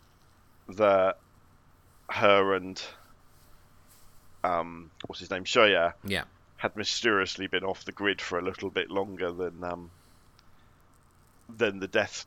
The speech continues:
Speaker 1: the death moment. So, yeah, I, I, I just assumed he knew, and that's why he told everyone to piss off,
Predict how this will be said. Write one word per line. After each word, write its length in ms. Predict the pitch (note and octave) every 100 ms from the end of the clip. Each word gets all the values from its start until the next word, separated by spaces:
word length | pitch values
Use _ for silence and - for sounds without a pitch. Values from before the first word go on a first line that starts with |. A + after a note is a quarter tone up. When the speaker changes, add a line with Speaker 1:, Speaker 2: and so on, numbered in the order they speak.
| -
Speaker 1:
the 60 | F2
death 340 | - G2+ -
moment. 600 | F2+ E2+ E2+ F2+ - - -
So, 420 | - - F2+ F#2 F2+ - - - - -
yeah, 160 | F#2
I, 420 | A#2 - C3+ C#3+
I, 160 | D3 D3+
I 40 |
just 200 | D3+ D3+
assumed 340 | C#3+ A#2+ A2 -
he 140 | G2+
knew, 300 | G2 F#2 F2+
and 100 | F#2+
that's 180 | A2+ -
why 100 | G#2
he 60 | G#2
told 200 | G2+ A2+
everyone 280 | G#2+ G#2
to 80 | G2+ - -
piss 260 | C3 -
off, 360 | D#2 E2 -